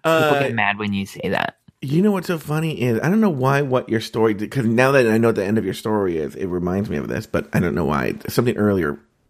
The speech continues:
Speaker 1: clicked this memory. Last week, after the episode last week,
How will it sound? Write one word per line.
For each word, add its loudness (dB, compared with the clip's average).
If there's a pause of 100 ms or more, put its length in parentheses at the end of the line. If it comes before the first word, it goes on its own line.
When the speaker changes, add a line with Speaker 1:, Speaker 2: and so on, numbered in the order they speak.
(100)
Speaker 1:
clicked -12
this -6
memory. -4 (340)
Last 2
week, 0
after 0
the 4
episode -2
last -6
week, -6